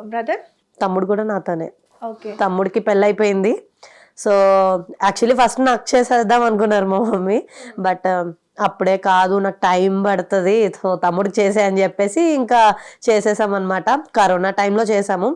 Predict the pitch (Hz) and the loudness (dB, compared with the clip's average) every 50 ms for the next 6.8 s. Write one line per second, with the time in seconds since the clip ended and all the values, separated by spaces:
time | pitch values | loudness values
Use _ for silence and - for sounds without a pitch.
0 | - _ - - 180 220 196 - 208 190 190 202 202 196 190 190 180 175 170 214 | -6 _ -6 -4 -4 -2 -2 -2 -2 0 0 -2 0 2 2 2 2 2 0 2
1 | 202 220 214 202 190 185 175 170 190 392 440 - _ - - - - - _ - | 2 2 2 0 0 -2 0 0 0 -2 -2 -6 _ -20 -20 -20 -20 -20 _ -20
2 | - - 196 190 185 - - 175 180 180 175 175 165 170 - _ _ _ _ - | -12 -6 -6 -6 -6 -4 -2 -2 0 0 0 -2 -6 -8 -14 _ _ _ _ -12
3 | - 247 233 208 247 208 185 190 208 233 233 220 202 240 226 - 240 233 220 208 | -10 -8 -4 -2 -2 0 2 2 2 2 0 0 -2 -4 -4 -4 -4 -2 0 0
4 | 226 233 214 220 - 247 226 240 233 233 220 226 226 220 214 _ 220 214 - _ | 0 -2 -4 -2 -2 0 0 0 -2 -4 -6 -6 -10 -16 -16 _ -20 -20 -20 _
5 | 269 247 - 240 220 214 220 226 233 233 233 226 226 233 226 233 233 233 233 233 | -20 -12 -10 -8 -8 -8 -10 -12 -14 -16 -16 -14 -14 -14 -14 -14 -14 -12 -10 -10
6 | 214 214 214 208 208 208 220 220 220 220 202 202 - 208 - | -10 -8 -10 -14 -14 -14 -16 -14 -12 -12 -12 -12 -14 -18 -20